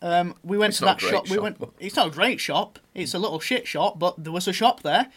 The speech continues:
Speaker 1: and I thought you'd have to walk out of the whole place and, like, go pick something up at another place. But no, there was one literally on your doorstep, so that was kinda cool.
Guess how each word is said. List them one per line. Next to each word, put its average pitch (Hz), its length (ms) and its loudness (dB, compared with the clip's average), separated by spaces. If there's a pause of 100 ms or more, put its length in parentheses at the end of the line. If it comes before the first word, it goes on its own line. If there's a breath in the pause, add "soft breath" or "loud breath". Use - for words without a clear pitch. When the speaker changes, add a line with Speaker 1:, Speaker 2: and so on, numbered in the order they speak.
(240 soft breath)
Speaker 1:
and 175 80 -2
I 175 60 2
thought 185 280 2
you'd 165 140 -4
have 165 200 -4
to 151 100 -2
walk 180 400 2
out 185 180 6
of 160 60 -4
the 147 80 -2
whole 139 240 -2
place 156 360 -4
and, 131 120 -6
like, - 180 -6
go 143 180 -4
pick 139 200 -10
something 139 200 -6
up 139 140 -8
at 135 60 -8
another 135 240 -10
place. 160 320 -10
But - 200 -8
no, 143 180 -8
there 160 100 -8
was 139 120 -8
one 143 280 -6
literally 147 380 -6
on 139 80 -6
your 127 100 -6
doorstep, 123 500 -8
so 127 160 -8
that 135 100 -6
was - 120 -12
kinda 127 240 -12
cool. - 280 -12